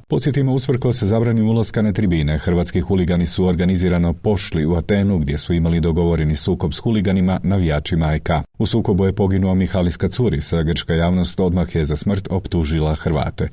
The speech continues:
Ispitivanja će trajati tri dana, a ispituju ih tri suca istrage. Ispitani su prvenstveno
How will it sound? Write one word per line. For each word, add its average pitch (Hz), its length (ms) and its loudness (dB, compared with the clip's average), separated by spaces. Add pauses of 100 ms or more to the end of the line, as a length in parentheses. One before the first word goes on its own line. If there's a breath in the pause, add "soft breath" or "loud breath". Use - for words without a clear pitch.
(100)
Ispitivanja 92 680 0
će 92 160 0
trajati 85 380 0
tri 101 220 0
dana, 101 360 0
a 110 120 0
ispituju 95 420 -2
ih 87 280 0
tri 78 220 0
suca 85 340 -2
istrage. 78 420 -2 (200)
Ispitani 85 520 -2
su 78 160 -4
prvenstveno 82 760 0